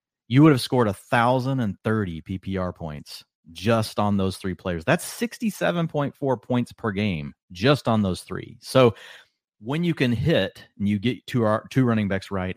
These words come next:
and you get a running back right in the flex, like, man, it's really hard for your league mates to overcome it. It doesn't, honestly, like, they've gotta be super loaded to deal with that,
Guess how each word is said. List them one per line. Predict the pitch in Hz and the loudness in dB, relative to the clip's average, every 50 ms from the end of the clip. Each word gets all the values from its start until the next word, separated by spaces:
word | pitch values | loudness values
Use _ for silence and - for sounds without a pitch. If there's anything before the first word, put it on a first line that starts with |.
| _ - | _ -10
and | 113 120 131 135 | -6 -2 -2 0
you | 123 120 | 0 0
get | 113 113 101 | 0 0 0
a | 101 | 0
running | 95 98 101 104 101 | 0 -2 -2 -2 -2
back | 95 95 90 | -2 -4 -4
right | - 98 95 92 85 | -4 -6 -6 -6 -6
in | 85 | -8
the | 85 85 | -10 -12
flex, | - - 104 101 101 104 - - - - _ _ _ _ _ _ - | -10 -6 -4 -4 -4 -4 -6 -10 -20 -20 _ _ _ _ _ _ -8
like, | 113 110 | -6 -4
man, | 123 139 135 123 - | -2 -2 -2 0 2
it's | 147 185 - - | 0 0 0 -2
really | 320 302 320 339 330 247 | -2 0 0 2 2 4
hard | 180 175 190 214 185 127 107 - | 4 4 4 4 2 0 0 -2
for | - 131 | -2 -2
your | 123 123 | -2 0
league | 123 131 143 156 | 0 0 0 0
mates | 139 127 117 - | 0 -2 -4 -2
to | - 123 | -2 -2
overcome | 123 120 113 104 - 127 143 135 | 0 0 -2 -2 -2 -4 -4 -4
it. | 90 - - | -6 -8 -8
It | - - | -8 -2
doesn't, | 139 214 214 240 - - _ - | -2 0 0 -2 -6 -8 _ -8
honestly, | 123 156 202 226 - - 123 107 101 | -4 -2 -2 -2 -2 -4 -4 -4 -4
like, | 98 120 110 104 107 - _ - 90 _ _ - _ | -4 -4 -4 -4 -4 -6 _ -20 -20 _ _ -20 _
they've | 117 113 156 175 175 | -8 -4 -4 -4 -2
gotta | 208 220 214 180 | 0 0 0 0
be | 156 139 127 | 0 -2 -2
super | - - - 190 - - 113 98 | -2 0 -2 -2 0 0 -4 -2
loaded | 92 117 139 117 80 - _ | 0 0 0 0 -4 -8 _
to | - 98 | -14 -8
deal | 92 107 117 113 | -4 -2 -2 -2
with | 95 82 | -2 -4
that, | - - - - | -6 -12 -14 -14